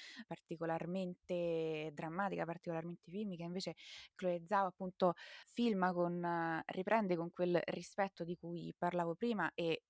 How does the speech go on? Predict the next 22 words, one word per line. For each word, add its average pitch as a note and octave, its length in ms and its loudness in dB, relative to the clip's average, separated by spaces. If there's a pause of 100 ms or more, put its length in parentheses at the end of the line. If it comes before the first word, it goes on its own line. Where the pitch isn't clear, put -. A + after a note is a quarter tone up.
riesce F#3 380 2
a E3+ 60 2
blendare F#3 720 4
tutto - 260 -6
quanto, E3 680 -2
tutto E3+ 240 -4
quanto E3+ 280 -2
insieme, F3 420 0
per E3 140 -6
questo - 280 -8
poi E3 140 -4
non D#3+ 180 -6
stona E3 440 0
secondo D#3+ 360 -8
me D#3+ 220 -2 (400)
la E3+ 100 -2
presenza E3+ 540 -2
di D#3+ 560 -2
McDormand, E3+ 840 0
anzi E3 440 0 (320)
è D#3+ 520 -2
quasi, F3+ 600 -2